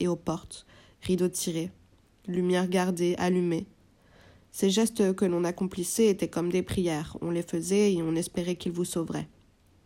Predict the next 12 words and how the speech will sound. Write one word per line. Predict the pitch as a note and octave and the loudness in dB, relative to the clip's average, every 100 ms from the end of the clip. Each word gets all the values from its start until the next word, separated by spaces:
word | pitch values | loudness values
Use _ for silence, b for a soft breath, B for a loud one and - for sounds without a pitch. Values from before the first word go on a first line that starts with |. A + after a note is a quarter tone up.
| _ - B B B B B | _ -20 B B B B B
Et | F#3+ | 4
le | G3 | 6
plus | G3 | 4
souvent, | G3+ G#3 C#4+ | 0 2 0
c'était | A3+ F#3 | 0 0
le | F3+ | 0
cas, | F#3 E3+ - - _ - | -2 -4 -6 -20 _ -4
ou | F3+ E3 | -2 -2
quelque | F3 F#3 G3+ | -2 -2 -2
chose | F#3+ A3+ | 0 2
s'en | - F3 | 0 -2
chargeait. | F3+ F3 E3 D#3+ | -2 -2 -2 -6